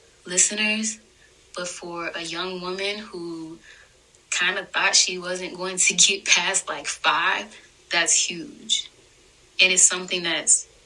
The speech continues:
worthy of being recognized, regardless of how, quote unquote, big or small it is. Now, tying back to what I said earlier about feeling unsupported,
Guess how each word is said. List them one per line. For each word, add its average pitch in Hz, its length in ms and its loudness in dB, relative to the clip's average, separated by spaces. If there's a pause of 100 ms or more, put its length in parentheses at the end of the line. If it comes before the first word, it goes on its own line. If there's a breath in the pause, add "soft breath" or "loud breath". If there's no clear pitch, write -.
(300)
worthy 170 420 0
of 156 140 -6
being 151 260 -6
recognized, - 840 -6 (1000)
regardless 151 480 -2
of 156 100 -8
how, - 220 0
quote - 400 -10
unquote, - 480 -8 (160)
big 156 360 -6
or - 160 -10
small - 520 -4
it 175 180 -12
is. - 380 -12 (1800 loud breath)
Now, 180 260 4 (920)
tying 247 360 6
back 226 160 -2
to 220 140 0
what 208 120 0
I 190 120 0
said - 280 -4
earlier 180 460 -2
about 151 640 -2 (880 loud breath)
feeling 226 480 0
unsupported, 180 920 -2